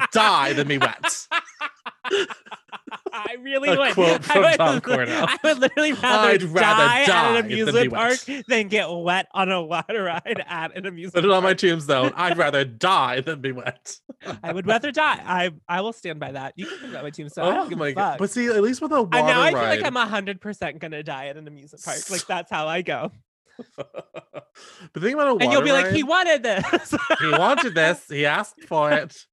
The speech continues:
Speaker 1: He literally asked for it. But my thing is, at least with a water ride, you could put, like, a change of clothes in, like, a little bag, and you could just change after the ride.
Speaker 2: Ugh, that's too much work.
Speaker 1: Well, I don't know what to tell you. Do some work. You gotta work, bitch. You want a Maserati?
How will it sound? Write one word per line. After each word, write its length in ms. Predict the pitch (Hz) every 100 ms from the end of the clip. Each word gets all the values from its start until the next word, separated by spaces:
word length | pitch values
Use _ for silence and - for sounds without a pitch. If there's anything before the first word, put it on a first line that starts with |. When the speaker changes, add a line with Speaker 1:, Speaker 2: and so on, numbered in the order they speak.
| _ -
Speaker 1:
He 180 | 175 170
literally 580 | 170 226 - 185 165 147
asked 360 | 127 123 - 240
for 160 | 110
it. 80 | 107 _ - - - - 156
But 80 | 165
my 140 | 202
thing 180 | 262 220
is, 140 | 180 -
at 140 | 165
least 180 | 175 226
with 100 | 262
a 60 |
water 320 | 226 156 156 156
ride, 280 | 135 120
you 60 | 131
could 160 | 160 139
put, 180 | 156 147
like, 160 | 156
a 60 | 147
change 360 | - 131 131
of 120 | 131 -
clothes 480 | - 117 117 127
in, 120 | 135 123
like, 140 | 120
a 40 | 123
little 180 | 120
bag, 440 | 110 104 101 117 127
and 80 | 135
you 60 |
could 100 | 127
just 140 | 127 -
change 320 | 123 120 113
after 220 | 104 110
the 80 | 101
ride. 320 | 101 92 90 _ _ _ _ -
Speaker 2:
Ugh, 160 | 226 165
that's 180 | 180 -
too 120 | -
much 140 | 165 -
work. 240 | 127 - 170 - 127
Speaker 1:
Well, 340 | 196 247 269 247
I 60 | 226
don't 140 | 240
know 60 | 233
what 80 | -
to 40 |
tell 220 | - 247
you. 360 | 247 113 95 -
Do 80 | 156
some 180 | 175 170
work. 300 | 196 175 - _ _ _ _ _ _ _ _ _ _ -
You 60 |
gotta 180 | 165 165
work, 260 | 147 180 -
bitch. 400 | 110 101 - -
You 60 |
want 140 | 147 151
a 20 |
Maserati? 720 | 147 143 151 143 147 156 175